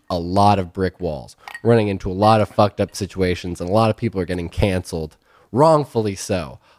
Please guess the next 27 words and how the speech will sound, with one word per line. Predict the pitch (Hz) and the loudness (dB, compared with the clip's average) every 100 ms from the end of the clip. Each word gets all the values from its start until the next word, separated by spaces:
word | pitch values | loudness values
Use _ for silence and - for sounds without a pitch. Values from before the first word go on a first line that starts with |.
| - | 0
A | |
lot | 123 131 | 4 4
of | 127 | 2
people | 131 117 | -2 0
that | 110 | 0
I | 104 | -2
feel, | 101 107 101 98 | -2 -2 0 -2
uh, | 95 90 87 - _ | -4 -4 -8 -12 _
are | 127 113 101 _ | 2 2 -2 _
not | 131 131 135 107 | 2 4 2 -2
guilty | 107 95 - 95 | -4 -4 -6 -6
are | - 95 | -4 -4
getting | 95 92 90 | -2 -4 -2
wrongfully | 98 101 98 101 92 | 0 0 -2 -4 -4
accused, | - 139 131 131 131 _ _ _ _ _ _ | 0 2 4 2 -4 _ _ _ _ _ _
and, | 95 92 90 90 | -2 -2 -2 -6
uh, | 90 87 - - _ _ | -6 -8 -10 -20 _ _
while | 101 104 104 107 | 2 4 4 2
there | 107 104 104 | 0 0 2
are | 107 107 | 4 2
plenty | _ - 117 117 | _ 2 2 2
of | 107 | -2
scumbags | - 107 104 98 98 95 | 0 0 2 0 -2 -2
out | 90 87 | -4 -4
there, | - 95 92 _ _ _ - | -4 -4 -4 _ _ _ 0
trust | 101 98 - | 2 2 -2
me, | 98 92 | -2 -2